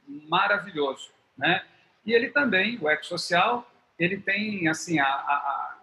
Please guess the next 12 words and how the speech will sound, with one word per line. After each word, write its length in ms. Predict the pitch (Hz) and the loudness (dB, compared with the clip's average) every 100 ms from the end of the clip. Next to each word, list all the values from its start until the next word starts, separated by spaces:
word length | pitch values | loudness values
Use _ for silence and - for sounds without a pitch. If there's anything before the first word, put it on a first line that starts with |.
| _ _ | _ _
como 180 | 160 165 | -4 -4
ideia, 540 | 185 170 190 208 247 - - | 2 4 6 4 0 -4 -2
atuar 480 | 175 - 170 175 175 | -2 0 2 4 4
individualmente 840 | 165 165 165 156 156 190 247 220 | 0 -6 0 2 2 0 -4 -6
ou 60 | |
em 40 | 226 | -6
conjunto 580 | 214 208 - 185 208 220 | -4 -4 -2 -4 -2 -6
no 80 | 180 | -8
desenvolvimento 800 | 165 175 165 160 156 175 214 220 | -8 -6 -4 -4 -2 -2 -4 -6
humano 380 | 170 185 214 | 0 0 0
e 20 | 202 | -2
orga-, 240 | 190 185 | -2 -2